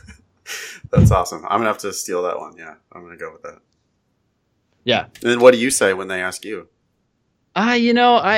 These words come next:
Speaker 2: I, I, I tend to be impressed by, uh, Emily Blunt.
Speaker 1: Oh.
Speaker 2: Yeah.
Speaker 1: Excellent choice.
Speaker 2: Cool.
Speaker 1: Wait a minute. Was Emily Blunt in that movie Girl on a Train?
Speaker 2: Yeah, she is in the movie that just came out. I'm not gonna, I'm probably not gonna watch that. I, I ended up watching
Speaker 1: Go ahead and,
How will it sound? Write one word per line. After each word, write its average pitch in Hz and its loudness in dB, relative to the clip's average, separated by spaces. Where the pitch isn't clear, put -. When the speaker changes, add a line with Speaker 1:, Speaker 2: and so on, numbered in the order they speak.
Speaker 2:
I, 190 -4
I, 175 -4
I 185 0
tend 233 0
to 214 2
be 180 2
impressed 165 0
by, 151 4
uh, 123 4
Emily 131 0
Blunt. 107 -4
Speaker 1:
Oh. 87 -18
Speaker 2:
Yeah. 110 -4
Speaker 1:
Excellent 127 -10
choice. - -10
Speaker 2:
Cool. 147 2
Speaker 1:
Wait 123 -6
a - -6
minute. 92 -6
Was 107 -10
Emily 190 -2
Blunt 110 -2
in 98 -8
that 95 -2
movie 107 -6
Girl 101 2
on 107 2
a 95 -2
Train? 104 -6
Speaker 2:
Yeah, 156 2
she 170 -2
is 170 0
in 156 -2
the 135 -2
movie 127 -2
that 113 -4
just 107 -12
came 117 -6
out. 104 0
I'm 143 0
not 160 0
gonna, 127 -2
I'm 123 -8
probably 139 0
not 117 -4
gonna 107 -8
watch 98 -6
that. 101 -4
I, 117 -2
I 135 0
ended 180 0
up 131 0
watching 131 -8
Speaker 1:
Go 123 2
ahead 113 -4
and, 92 -10